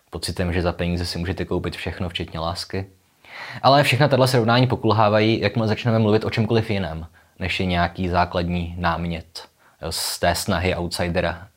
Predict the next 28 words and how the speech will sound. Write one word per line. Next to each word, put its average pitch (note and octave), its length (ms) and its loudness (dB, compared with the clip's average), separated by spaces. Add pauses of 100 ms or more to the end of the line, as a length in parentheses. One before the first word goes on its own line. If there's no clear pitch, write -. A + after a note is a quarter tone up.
(180)
vyšplhat F2 520 -4
po - 120 -14
společenském F2 640 -6
žebříčku. - 640 -14 (1160)
A D#3 100 4
trochu D3 240 4
sofistikovanější B2 800 2
interpretace G#2 540 2
pak A#2+ 160 0
mluví A#2+ 260 4
o A2 60 4
tom, G2 280 0
že A#2 120 -2
kniha A2 260 0
ukazuje G#2+ 520 2
bezmoc F#2+ 440 2
člověka F2 720 -2
tváří F2 360 -4
v F2 100 -10
tvář E2+ 320 -2
velkým F2+ 340 -4
historickým F2 520 -8
událostem. D#2 680 -6 (500)
Jak D2+ 160 -14
zní E2 160 -8
to D#2 80 -12
staré D#2 320 -8
klišé. D#2 380 -14